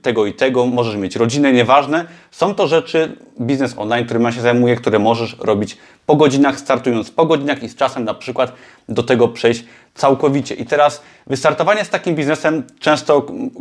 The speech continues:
b-, będzie kosztować o wiele mniej niż te pięć tysięcy złotych, tak? W kwocie kilku tysięcy złotych możesz spokojnie wystartować ze swoim jakimś sklepem prostym internetowym, z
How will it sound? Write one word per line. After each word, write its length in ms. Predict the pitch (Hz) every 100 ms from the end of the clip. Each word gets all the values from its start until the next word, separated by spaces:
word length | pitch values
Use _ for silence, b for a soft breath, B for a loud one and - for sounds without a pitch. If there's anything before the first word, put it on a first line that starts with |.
| -
b-, 200 | 131 139
będzie 260 | 127 143 139
kosztować 400 | 139 - 135 127
o 80 | 117
wiele 200 | 123 117
mniej 160 | 117
niż 100 | 117
te 100 | -
pięć 180 | 120 107
tysięcy 300 | 120 104 98
złotych, 320 | 113 95 90
tak? 180 | - 107
W 60 | -
kwocie 360 | - 123 131
kilku 340 | 120 151 143 151
tysięcy 340 | 139 131 123
złotych 380 | 123 120 131 120 B B B
możesz 240 | - 117 113
spokojnie 680 | - 143 120 139 135 131 -
wystartować 640 | 117 - 104 120 107 101
ze 120 | 104
swoim 220 | 92 98 98
jakimś 220 | 90 -
sklepem 380 | - 139 135 127
prostym 320 | 127 127 120
internetowym, 600 | 117 120 120 120 110 113 B B B -
z 360 | 107 120 110